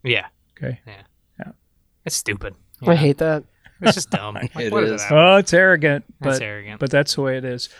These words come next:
Speaker 2: But
Speaker 1: Yeah.
Speaker 2: getting back to the, your thing about Ottawa, if you
Speaker 1: Yeah.
Speaker 2: go online and you try to find out information about fly fishing in
Speaker 1: Yeah.
Speaker 2: Canada, it's hard to find.
Speaker 1: Yeah.
Speaker 2: So, you know, one of the things I've thought in the last two or three days is, wow, these guys are out there promoting their own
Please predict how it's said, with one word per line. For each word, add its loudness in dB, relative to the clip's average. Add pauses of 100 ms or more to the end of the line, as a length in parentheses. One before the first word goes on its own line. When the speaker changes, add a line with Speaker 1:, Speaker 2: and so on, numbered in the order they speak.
(140)
Speaker 2:
But 6
Speaker 1:
Yeah. 2
Speaker 2:
getting 2
back 4
to 0
the, 0
your -4
thing 2
about 2
Ottawa, 4
if -8
you 4
Speaker 1:
Yeah. 2
Speaker 2:
go 6
online 4
and 2
you -2
try 2
to -4
find -12
out -8
information -4
about -6
fly 0
fishing -10
in -20
Speaker 1:
Yeah. -4
Speaker 2:
Canada, -6 (160)
it's -4
hard -4
to -12
find. -4 (240)
Speaker 1:
Yeah. -2 (760)
Speaker 2:
So, 2 (300)
you -4
know, 0
one 2
of 4
the -2
things -2
I've -2
thought -4
in -16
the -12
last -8
two -6
or -2
three -12
days -8
is, -18
wow, -2
these -8
guys -8
are -8
out -10
there -12
promoting -8
their -10
own -10